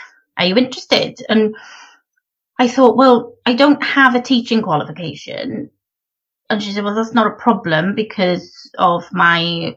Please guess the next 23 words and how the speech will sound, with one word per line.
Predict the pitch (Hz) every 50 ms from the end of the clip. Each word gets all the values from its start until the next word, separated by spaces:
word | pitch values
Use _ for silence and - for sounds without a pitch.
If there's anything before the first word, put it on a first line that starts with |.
| -
expertise | - - - - - - 147 147 - 190 185 185 185 185 180 -
and, | 165 165 165 165 160 160 160 165 156 151 -
you | - - 175
know, | 160 156
my | 160 160 165 156
experience." | 156 151 - - - - 208 190 180 170 - 165 156 151 180 214 226 - - - - - - _ -
And | 190 190 190 190 190 190 190 190 190 185 185 - - - - - - - - - - - _ _ _
that's | - 226 - - - -
how | 277 269 262
it | 233
happened. | - - 185 214 233 - 330 339 269 190 156 175
It | 202
was | 226 233
just | - 247 233 -
one | 277 277
of | 285 254
those | 240 269 240 233 233
things | - - 262 285 294 311 311 294 285 - -
that | 233 233 220 226 -
just, | - 226 226 220 220 - - _ _ _ _ - - - -
again, | - 208 - 240 240 247 254 247 233 214 202 -
you | - 226 226
know, | 214 214 214 220